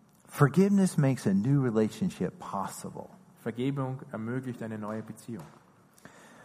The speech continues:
Speaker 1: Okay.
Speaker 2: Okay.
Speaker 1: So we've seen a need for forgiveness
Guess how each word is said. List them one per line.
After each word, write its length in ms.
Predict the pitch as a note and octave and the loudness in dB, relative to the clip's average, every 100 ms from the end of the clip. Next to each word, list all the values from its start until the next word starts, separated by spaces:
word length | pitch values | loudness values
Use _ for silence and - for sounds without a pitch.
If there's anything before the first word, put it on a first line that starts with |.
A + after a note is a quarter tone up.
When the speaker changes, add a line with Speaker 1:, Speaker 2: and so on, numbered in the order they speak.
| - - - - _ _ _ _ _ _ _ - | -20 -20 -20 -20 _ _ _ _ _ _ _ 6
Speaker 1:
Okay. 400 | B3 A#3 F3+ F#2+ - - - - - - - - - - - - | 6 8 4 2 -6 -14 -20 -20 -20 -20 -20 -20 -20 -20 -20 -16
Speaker 2:
Okay. 320 | G#2 G2+ F#3 C#3 - - - - - - - - | -14 -8 -8 -8 -12 -14 -14 -20 -20 -20 -20 6
Speaker 1:
So 160 | F3 | 10
we've 200 | F3 D#3+ | 10 8
seen 240 | - B3 G#3 | 6 8 8
a 100 | C#3+ | 8
need 340 | D3+ A3+ A#3+ | 8 8 6
for 160 | G3 E3+ | 4 4
forgiveness 720 | D3 C#3 B2+ B2 D3+ - | 6 6 6 6 4 2